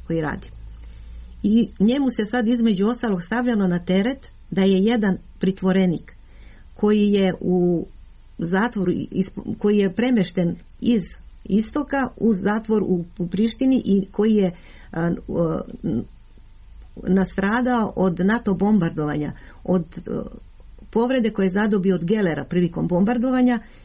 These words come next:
i kod njega je nastupila smrt. Oni su njemu stavili na teret da je on, ovaj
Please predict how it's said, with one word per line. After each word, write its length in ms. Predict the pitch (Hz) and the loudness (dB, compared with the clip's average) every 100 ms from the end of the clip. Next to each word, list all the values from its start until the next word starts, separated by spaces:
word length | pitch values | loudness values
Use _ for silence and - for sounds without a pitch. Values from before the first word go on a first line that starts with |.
| - - 208 | -20 -4 2
i 240 | 240 233 - - | 2 2 -4 -4
kod 140 | 190 | 0
njega 180 | 208 214 | 2 4
je 80 | 202 | 2
nastupila 440 | 175 202 196 170 | 2 0 0 -2
smrt. 280 | - 160 139 - - | -2 -6 -6 -12 -4
Oni 260 | 208 285 294 | 0 2 2
su 120 | - | 2
njemu 260 | 220 247 226 | 2 4 2
stavili 440 | - 208 233 220 | 0 0 2 4
na 120 | 180 | 2
teret 420 | 175 190 233 247 - - | 0 0 0 -2 -6 -8
da 160 | 160 180 | -2 2
je 220 | 185 180 | 2 2
on, 320 | 214 185 151 - - - | 2 2 -2 -8 -20 -6
ovaj 260 | - 208 | -2 0